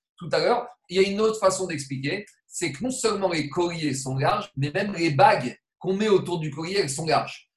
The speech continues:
Donc, si même les bagues, elles sont très larges, donc même si elles sont fixées dans le collier, ça permet à l'eau de circuler quand on va immerger dans le mikvé ou dans la source d'eau, dans la mer, et donc il n'y aura pas de problème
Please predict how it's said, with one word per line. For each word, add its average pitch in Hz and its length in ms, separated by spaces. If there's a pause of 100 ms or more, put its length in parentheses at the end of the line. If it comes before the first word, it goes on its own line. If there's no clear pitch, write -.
(120)
Donc, 143 160
si 220 200
même 214 160
les 190 140
bagues, 185 340
elles 151 140
sont 135 220
très 131 200
larges, 156 300 (280)
donc 143 220
même 214 160
si - 140
elles 185 100
sont 170 180
fixées 160 340
dans 147 120
le 143 80
collier, 135 460 (160)
ça - 300
permet 170 440
à 160 160
l'eau 170 380 (160)
de 156 220
circuler 135 720
quand 165 180
on 156 60
va 151 120
immerger 147 540 (140)
dans 147 320
le 139 260
mikvé 143 220
ou 131 100
dans 127 80
la 127 80
source 131 240
d'eau, 123 220
dans 127 80
la 113 140
mer, 185 140 (160)
et 143 60
donc - 240
il 151 40
n'y 147 40
aura 135 100
pas 160 120
de - 80
problème - 360